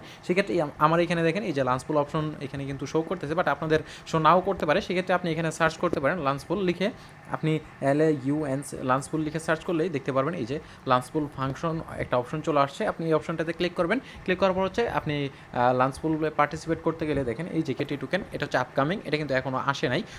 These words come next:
তো এটা, উম, স্টার্ট হবে এগারো ঘন্টা পরে। তো এগারো ঘন্টা পরে কিন্তু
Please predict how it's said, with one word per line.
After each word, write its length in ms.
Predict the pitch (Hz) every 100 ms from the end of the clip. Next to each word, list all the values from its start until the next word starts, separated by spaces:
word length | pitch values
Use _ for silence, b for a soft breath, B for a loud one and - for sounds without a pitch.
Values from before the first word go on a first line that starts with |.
| B
তো 80 | 180
এটা, 300 | 175 180 170 160
উম, 300 | - 147 -
স্টার্ট 220 | 165 190 185
হবে 240 | 175 277 -
এগারো 260 | 131 156
ঘন্টা 240 | 156 156 160
পরে। 260 | 160 139 165
তো 60 | 147
এগারো 260 | 131 151
ঘন্টা 200 | 156 156
পরে 200 | 160 156
কিন্তু 320 | 160 147 208